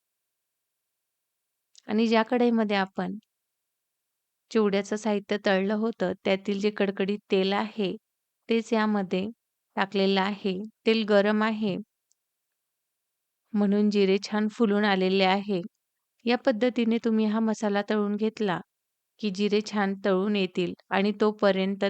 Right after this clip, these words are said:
तेलाचं जे तापमान आहे, ते देखील कमी होईल. यामध्येच आता आपण मीठ, हळद, लाल तिखट आणि आमचूर पाव-,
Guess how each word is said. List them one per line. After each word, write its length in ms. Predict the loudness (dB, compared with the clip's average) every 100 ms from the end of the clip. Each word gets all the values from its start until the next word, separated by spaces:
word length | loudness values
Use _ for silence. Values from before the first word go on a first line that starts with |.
| 0
तेलाचं 360 | 0 0 -2
जे 140 | -2 0
तापमान 340 | 0 -2 -2 -2
आहे, 240 | -2 -4
ते 160 | 0 0
देखील 320 | 0 0 -6 0
कमी 240 | 2 2
होईल. 320 | 2 2 2 -2 _ _ _ _ _ _
यामध्येच 500 | 0 2 2 0 -2
आता 180 | 0 0
आपण 240 | 0 -2 0
मीठ, 320 | 0 0 -2 -10 _ _ _
हळद, 380 | 2 4 4 0 -4 _ _ -4
लाल 220 | 0 0 0
तिखट 400 | -8 -4 -2 -2 -4 _ _ _ _ _ _ _ _ _ _ -4
आणि 200 | -2 0
आमचूर 360 | -2 -2 -2 -2
पाव-, 340 | 0 0 0